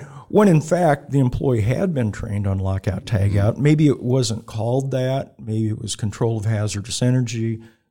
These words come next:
Speaker 2: Right.
Speaker 1: whatever, you know. So I think it's good to tell the employee ahead of time, "You may be asked about the types of training you've had.
Speaker 2: Mm-hmm.
Speaker 1: Let's go through a refresher. Here's our training records
Speaker 2: Mm-hmm.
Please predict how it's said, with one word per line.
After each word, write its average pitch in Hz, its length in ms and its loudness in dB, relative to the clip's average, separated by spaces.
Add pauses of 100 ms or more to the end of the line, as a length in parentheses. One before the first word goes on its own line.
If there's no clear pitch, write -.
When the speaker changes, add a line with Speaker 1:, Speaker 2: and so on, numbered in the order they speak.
(480)
Speaker 2:
Right. 170 180 0
Speaker 1:
whatever, 135 580 2 (340)
you 139 100 -4
know. 107 220 -2 (180)
So 139 220 0
I 135 80 4
think 220 260 -2
it's 127 180 -6
good 135 400 -2
to 110 520 -2 (580)
tell 143 240 0
the 139 100 0
employee 110 540 -2
ahead 107 220 2
of 113 80 0
time, 101 380 0 (180)
"You 135 160 2
may 135 180 2
be 131 240 0
asked 110 240 -4
about 101 260 -8
the - 60 -20
types 104 320 -10
of 117 80 -6
training 143 360 -2
you've 95 120 -4
had. - 240 -12 (140)
Speaker 2:
Mm-hmm. 87 240 -4 (160)
Speaker 1:
Let's 123 180 -4
go 127 180 2
through 131 220 -2
a 131 60 0
refresher. 135 640 -4
Here's 110 240 -2
our 117 100 0
training 139 600 -2
records 85 600 -6
Speaker 2:
Mm-hmm. 92 200 -4